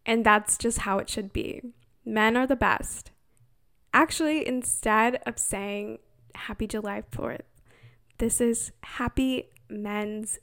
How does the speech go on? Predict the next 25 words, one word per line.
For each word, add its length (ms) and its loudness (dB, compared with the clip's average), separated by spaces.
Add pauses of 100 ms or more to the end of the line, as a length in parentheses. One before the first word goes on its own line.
Day." 300 -8
We 140 -8
love 400 2
men. 680 2 (480)
<laughs> 440 -14
I'm 220 10
going 360 8
crazy, 340 4
you 80 0
guys. 420 4 (400)
I'm 140 -4
sorry, 320 6
that 140 0
was 180 0
really 420 -2
cringy, 600 -4
but 120 0
I'm 120 2
not 220 0
gonna 240 0 (280)
edit 260 4
it 100 8
out 420 2
because 320 -4
I 320 2